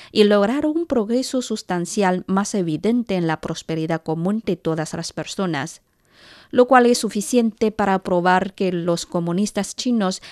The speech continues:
han mantenido sus intenciones originales.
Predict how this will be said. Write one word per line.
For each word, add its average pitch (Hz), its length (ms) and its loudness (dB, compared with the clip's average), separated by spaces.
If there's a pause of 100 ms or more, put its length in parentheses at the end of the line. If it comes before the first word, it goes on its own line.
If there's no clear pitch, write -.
han 220 220 2
mantenido 202 720 0
sus 214 240 -4
intenciones 180 800 -2
originales. 165 840 -4